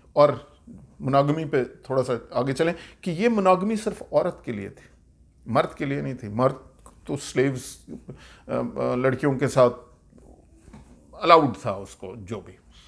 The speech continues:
मर्द के लिए मल्टीपल वुमेन फिर भी थी,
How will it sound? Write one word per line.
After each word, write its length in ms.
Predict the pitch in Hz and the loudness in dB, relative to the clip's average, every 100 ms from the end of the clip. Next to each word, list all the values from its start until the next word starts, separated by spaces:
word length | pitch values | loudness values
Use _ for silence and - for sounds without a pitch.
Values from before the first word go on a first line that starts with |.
| - - - | -20 -16 -8
मर्द 440 | 127 127 151 147 | -2 0 0 0
के 140 | - 151 | 0 2
लिए 420 | 135 135 151 - - 156 - | 4 4 2 -6 -18 -16 -6
मल्टीपल 800 | 143 139 131 165 - 147 143 127 - - - - - - | -2 0 2 0 0 -2 -2 -2 -8 -20 -20 -20 -18 -6
वुमेन 500 | 120 123 135 131 123 | 0 2 2 2 0
फिर 220 | - 143 | 0 -2
भी 140 | 131 120 | 0 -4
थी, 220 | - | -6